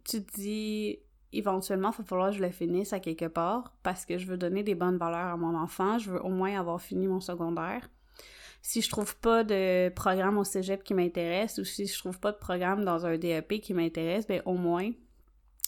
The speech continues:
je vais pouvoir lui dire que il a fini son secondaire cinq et moi de même. Donc, euh, je trouvais que c'était une, une bonne chose dans la vie d'avoir fini mon secondaire cinq.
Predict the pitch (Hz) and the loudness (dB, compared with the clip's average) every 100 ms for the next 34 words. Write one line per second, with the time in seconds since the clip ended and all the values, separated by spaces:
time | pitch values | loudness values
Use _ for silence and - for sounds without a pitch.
0 | - 208 202 202 202 208 202 185 196 214 | -6 -4 -4 0 4 4 4 2 0 0
1 | - - 196 196 208 - - - - _ | -2 0 2 2 -2 -8 -14 -16 -20 _
2 | _ 208 196 196 208 214 220 208 202 190 | _ 0 0 2 2 2 2 2 2 4
3 | 180 165 - - 196 220 269 269 - - | 4 2 0 2 4 4 2 0 -12 -14
4 | - _ - 208 202 202 202 208 196 175 | -20 _ 0 2 4 6 6 6 4 4
5 | 175 208 247 247 226 226 170 180 185 - | 2 2 2 2 -2 -2 0 2 0 0
6 | 175 175 180 - 180 185 220 - 208 202 | 0 2 -2 -4 -2 -2 -2 -2 2 2
7 | 196 - 180 175 175 170 170 - - - | 2 -2 0 0 0 -2 -6 -10 -16 0
8 | 202 185 196 196 - 196 180 185 185 - | 2 4 2 2 0 0 0 -2 -6 -12
9 | _ - 185 180 175 170 185 202 170 170 | _ -16 -4 -2 0 -2 -4 -4 -4 -6
10 | - 190 196 185 190 175 175 151 - - | -6 -2 0 -2 -4 -4 -2 -4 -8 -10
11 | - - - | -12 -16 -20